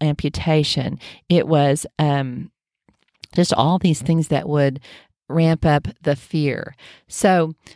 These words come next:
so number one, metabolic health, it's super important. You wanna be as healthy as possible. You wanna be as vibrant as possible, uh, have as much vitality when you deal with these unavoidable, uh,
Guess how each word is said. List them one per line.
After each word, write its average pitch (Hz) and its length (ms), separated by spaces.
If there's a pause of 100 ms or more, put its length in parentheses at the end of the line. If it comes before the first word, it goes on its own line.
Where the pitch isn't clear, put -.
(120)
so - 180
number 202 320
one, 175 380
metabolic 160 520
health, 165 260
it's 123 160
super 170 360
important. 160 600
You 175 120
wanna 208 240
be 180 240
as 151 180
healthy 214 640
as 165 220
possible. 156 500
You 165 160
wanna 196 180
be 190 120
as 160 140
vibrant 185 440
as 202 100
possible, 147 600 (460)
uh, 175 100
have 190 300
as 233 180
much 175 220
vitality 156 1200 (400)
when 180 280
you 175 160
deal 151 640
with 151 300
these 147 400 (320)
unavoidable, 156 1120 (460)
uh, 156 200